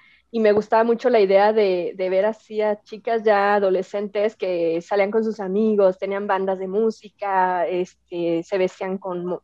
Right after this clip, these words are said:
de moda. De hecho, leía también los de Jem. Había unos super vintage que seguro muchos no conocen la banda, pero no sé, ustedes,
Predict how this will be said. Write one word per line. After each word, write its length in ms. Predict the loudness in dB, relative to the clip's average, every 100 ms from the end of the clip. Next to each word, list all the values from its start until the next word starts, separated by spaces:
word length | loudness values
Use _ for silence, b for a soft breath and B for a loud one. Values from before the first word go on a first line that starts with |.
| _
de 120 | -4
moda. 520 | 0 4 4 4 0 -4 b b b
De 80 | -6
hecho, 180 | 0 4
leía 260 | 4 4
también 240 | 2 0 0
los 100 | -2
de 140 | -6
Jem. 560 | -2 0 2 2 0 -4 _ _ _ -6
Había 380 | 0 2 2 2
unos 320 | 2 0 -2
super 320 | -6 -4 -2
vintage 460 | -2 -2 0 -2 -4
que 80 | -10
seguro 320 | -6 -4 -2
muchos 340 | -4 -6 -6
no 160 | -6 -6
conocen 720 | -4 -4 -6 -4 -2 -2 -4 _ _ _ -2
la 160 | 2 4
banda, 520 | 4 6 4 2 0
pero 520 | 0 4 4 4 2 0
no 100 | -4
sé, 460 | -4 -8 -6 -8 -14
ustedes, 460 | -8 -2 0 0